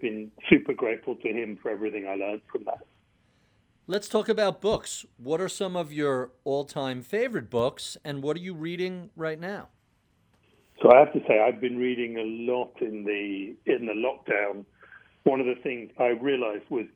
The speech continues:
Speaker 1: getting up in the morning and going straight to my desk was slightly sad. So that morning commute type of period, I, I've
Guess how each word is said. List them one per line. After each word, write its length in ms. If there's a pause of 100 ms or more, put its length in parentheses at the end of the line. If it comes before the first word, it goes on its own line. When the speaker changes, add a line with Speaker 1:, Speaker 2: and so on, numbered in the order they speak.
(200)
Speaker 1:
getting 260
up 200
in 80
the 80
morning 340
and 100
going 300
straight 360
to 60
my 140
desk 500 (800)
was 200 (380)
slightly 400
sad. 340 (600)
So 160
that 360 (120)
morning 680 (100)
commute 440 (960)
type 220
of 160
period, 440
I, 260 (160)
I've 220